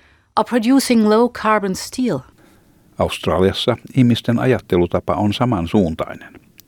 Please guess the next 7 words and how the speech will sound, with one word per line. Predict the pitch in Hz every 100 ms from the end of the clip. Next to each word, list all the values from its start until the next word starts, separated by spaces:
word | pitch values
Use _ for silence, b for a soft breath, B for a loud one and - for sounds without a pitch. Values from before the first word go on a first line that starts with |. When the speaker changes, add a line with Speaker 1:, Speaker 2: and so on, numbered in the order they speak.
| b b b b b
Speaker 2:
Amerikkalaissyntyinen | - 90 110 123 - 98 85 - 92 90 87 87
tohtori | 85 85 - 92 92
Will | 98 110
Steffen | 98 - 131 131 73 73
on | 73 78 -
riippumattoman | - 90 95 - 85 82 - 87 90 92 -
australialaisen | 95 - 98 85 85 85 82 - 87